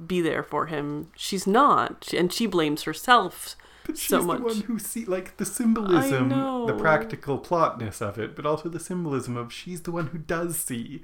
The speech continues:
Speaker 1: Yeah.
Speaker 2: And it's because she's there that he gets the help. Like, if she wasn't there, what would have happened?
Speaker 1: Yeah, I think he would have died.
Speaker 2: Yeah.
Speaker 1: Yeah.
Speaker 2: So it's like, because she's part of the family, or about to be, or, like,
Speaker 1: Mm-hmm.
Speaker 2: is now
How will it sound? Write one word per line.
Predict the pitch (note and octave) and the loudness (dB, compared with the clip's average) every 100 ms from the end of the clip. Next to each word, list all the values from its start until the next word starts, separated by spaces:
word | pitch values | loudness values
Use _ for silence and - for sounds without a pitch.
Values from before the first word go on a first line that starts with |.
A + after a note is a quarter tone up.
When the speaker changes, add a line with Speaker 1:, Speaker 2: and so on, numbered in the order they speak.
| - | -12
Speaker 1:
Yeah. | F#3+ F3 D#3 D3 | -2 0 2 2
Speaker 2:
And | D3+ | 0
it's | |
because | D#3 E3 - F3+ F#3+ | -4 -6 -2 -2 -2
she's | - - F#3+ F#3+ D#3+ | -4 -6 -6 -6 -4
there | D#3 D3+ D3+ | -2 -2 -2
that | D#3 - | -6 -8
he | D#3+ | -8
gets | C#3 E3 - | -4 -4 -4
the | - | -8
help. | C3 D3+ - | -6 -6 -4
Like, | C3 | -6
if | C3+ | -6
she | - F3+ | -8 -2
wasn't | F3+ F3 C#3 | -2 0 0
there, | A#2+ F3+ | 4 4
what | C3 | 2
would | G#2+ | -2
have | |
happened? | B2 E3+ - - E3+ | 2 2 2 -6 4
Speaker 1:
Yeah, | - A3 C#3+ C#3 C3+ - | 8 8 6 2 -2 -4
I | F#3 | -2
think | G3 | -2
he | - | -4
would | C#3 | -6
have | - | -2
died. | D3+ B3 G3+ - F3+ - | 2 4 2 -2 -6 -6
Speaker 2:
Yeah. | C#3+ D#3 - - - | 2 4 2 -2 0
Speaker 1:
Yeah. | E3 D#3 - F3 - - _ - - - - | 4 4 2 -6 -10 -20 _ -20 -20 -20 -16
Speaker 2:
So | D#3 | -10
it's | C#3+ - | -10 -6
like, | C#3 C3+ - - | -4 -4 -8 -18
because | - - D#3+ | -12 -6 -6
she's | - E3+ D#3 | -6 -10 -10
part | - D#3 C#3+ | -6 -4 -4
of | C3+ | -6
the | - | -8
family, | - D3+ D3 C3 G#2 G2+ G#2+ - _ _ _ _ _ _ _ _ _ _ _ | 0 2 2 0 -2 -2 -6 -10 _ _ _ _ _ _ _ _ _ _ _
or | B2+ A#2 | -4 -2
about | A2+ A#2 A#2+ - | 0 2 0 0
to | A#2+ | -6
be, | A2 G#2+ A2 | -4 -2 -2
or, | A2 | -2
like, | G#2+ G#2+ G#2 - | -6 -8 -12 -6
Speaker 1:
Mm-hmm. | F3 F3+ F#3 F#3 D3+ C3+ | 0 4 6 6 6 4
Speaker 2:
is | B2+ A2 | 0 -2
now | G#2+ G2+ G2+ | -2 -2 -2